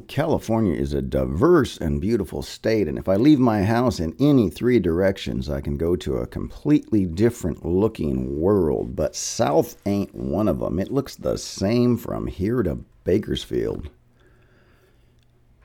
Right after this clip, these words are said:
I feel like I'm still on that drive home from Fresno yesterday, but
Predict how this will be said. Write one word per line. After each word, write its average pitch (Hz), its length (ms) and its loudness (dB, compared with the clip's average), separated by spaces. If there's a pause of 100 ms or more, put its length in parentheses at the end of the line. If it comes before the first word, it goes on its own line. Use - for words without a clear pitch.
(1900)
I - 40 -16
feel 123 240 0
like 101 180 0
I'm 62 180 -2
still - 640 2
on 90 220 2
that 69 260 -4
drive 80 680 2 (840)
home 101 460 0
from 65 280 -4
Fresno 95 640 2
yesterday, 82 680 0
but 135 500 4